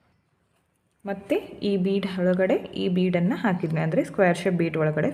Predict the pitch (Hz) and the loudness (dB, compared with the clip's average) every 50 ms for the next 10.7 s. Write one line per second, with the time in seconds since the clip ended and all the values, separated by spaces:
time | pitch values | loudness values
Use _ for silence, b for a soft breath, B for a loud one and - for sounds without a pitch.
0 | - - 214 180 160 165 156 160 151 139 135 - - - - _ _ _ _ _ | 0 2 2 2 2 2 -2 0 0 -2 -2 -2 -8 -18 -20 _ _ _ _ _
1 | _ _ _ _ _ _ _ _ _ _ _ _ 220 208 220 220 214 208 220 208 | _ _ _ _ _ _ _ _ _ _ _ _ -4 0 2 2 2 2 0 -2
2 | 185 185 185 180 180 180 - 262 381 - - - - _ _ _ _ _ _ _ | -2 -2 -2 -2 -4 -2 -2 -4 -4 -4 -6 -16 -20 _ _ _ _ _ _ _
3 | _ _ _ _ _ _ _ _ _ _ _ _ _ _ _ _ _ _ _ _ | _ _ _ _ _ _ _ _ _ _ _ _ _ _ _ _ _ _ _ _
4 | _ _ 196 190 190 190 190 185 185 180 180 - - 311 262 208 196 175 156 165 | _ _ -8 -6 -4 -4 -2 -2 -2 -2 -2 -2 -4 -2 0 2 0 2 2 0
5 | 190 262 311 359 320 - - 185 160 147 - - - 147 147 139 - - - - | 0 2 2 0 0 0 -2 -2 -2 -2 -2 -4 -6 -4 -4 -6 -8 -12 -18 -18
6 | - - _ _ _ _ _ _ _ _ _ _ _ _ _ _ _ _ _ _ | -20 -20 _ _ _ _ _ _ _ _ _ _ _ _ _ _ _ _ _ _
7 | _ _ _ _ _ _ _ _ _ _ _ _ _ _ _ _ _ _ _ _ | _ _ _ _ _ _ _ _ _ _ _ _ _ _ _ _ _ _ _ _
8 | _ _ _ _ _ _ _ _ _ _ _ _ _ _ _ _ _ _ _ _ | _ _ _ _ _ _ _ _ _ _ _ _ _ _ _ _ _ _ _ _
9 | _ _ _ _ _ _ _ _ _ _ _ _ _ _ _ _ _ _ _ _ | _ _ _ _ _ _ _ _ _ _ _ _ _ _ _ _ _ _ _ _
10 | - _ _ _ _ 175 165 160 160 156 160 156 160 175 | -20 _ _ _ _ -8 -8 -8 -6 -6 -6 -6 -4 -4